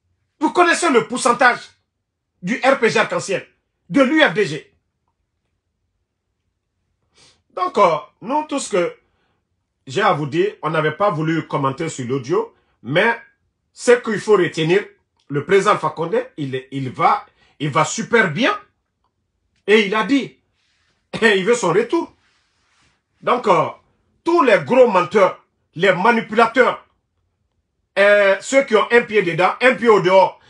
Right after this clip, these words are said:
ceux qui font croire que le président Alpha Condé,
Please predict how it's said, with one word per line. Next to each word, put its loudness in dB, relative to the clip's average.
ceux 0
qui -6
font 2
croire 2
que -6
le 2
président 4
Alpha 0
Condé, 0